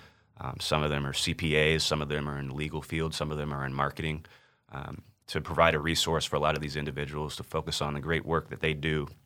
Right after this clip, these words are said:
and, but they may not know how to run their books, or they may not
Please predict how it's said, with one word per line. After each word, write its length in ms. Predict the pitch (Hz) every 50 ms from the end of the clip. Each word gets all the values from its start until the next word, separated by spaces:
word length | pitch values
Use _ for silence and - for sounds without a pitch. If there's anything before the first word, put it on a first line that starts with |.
| _ _ _ _ _ _ _ _ _ - - -
and, 220 | - 76 71 67
but 120 | - 80 76
they 80 | 78 76
may 120 | 78 80
not 160 | 76 78 78
know 160 | - 82 80 78
how 140 | 76 76
to 100 | 73 76
run 160 | 73 73 76 76
their 60 | 76 73
books, 400 | 71 80 71 65 - - - -
or 200 | 71 78 71 71
they 100 | 71 71
may 180 | 69 76 73
not 320 | 71 78 76 73 76 -